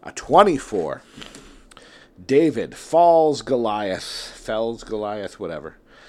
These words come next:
and gets the win over Eddie Dennis. One, tut, tut, tut,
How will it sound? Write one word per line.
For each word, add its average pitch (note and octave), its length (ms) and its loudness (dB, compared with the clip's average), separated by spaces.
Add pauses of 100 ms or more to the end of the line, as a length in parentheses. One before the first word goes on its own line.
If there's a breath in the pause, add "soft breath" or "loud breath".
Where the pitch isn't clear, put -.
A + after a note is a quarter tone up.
(320 loud breath)
and F#2+ 400 -8
gets G#2+ 340 -8
the G2+ 140 -8
win F2 500 -6 (1300 loud breath)
over D#2+ 340 -12
Eddie C#2+ 340 -12 (360 loud breath)
Dennis. - 560 -18
One, F2+ 160 -20 (160)
tut, - 180 -20
tut, - 160 -14 (320)
tut, - 180 -20